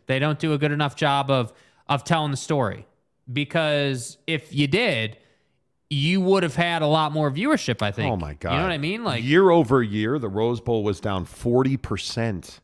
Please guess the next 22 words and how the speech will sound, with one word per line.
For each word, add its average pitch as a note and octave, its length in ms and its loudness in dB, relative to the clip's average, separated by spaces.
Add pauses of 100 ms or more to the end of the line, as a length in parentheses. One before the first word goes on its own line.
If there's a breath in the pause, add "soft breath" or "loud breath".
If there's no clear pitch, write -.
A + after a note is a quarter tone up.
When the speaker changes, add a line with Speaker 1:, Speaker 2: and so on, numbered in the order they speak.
(140)
Speaker 1:
Yeah. F4 200 0 (320)
Speaker 2:
Last D3 420 2
year, E3+ 140 4
the C3+ 80 -2
Rose B2 260 -2
Bowl A2+ 220 -4
did A2+ 100 0
Speaker 1:
Who D4 140 6
played? C4 320 2
Does G#3 180 2
it C3 120 0
tell C4 160 2
you C#4 120 0
who A#3+ 80 2
Speaker 2:
sixteen - 20 2
point G3 60 -2
six - 60 -16
three. - 80 -2
Speaker 1:
played D3+ 180 2
last E3 300 -2
year? E3+ 200 -4 (120)
Speaker 2:
Yeah, F#3+ 120 0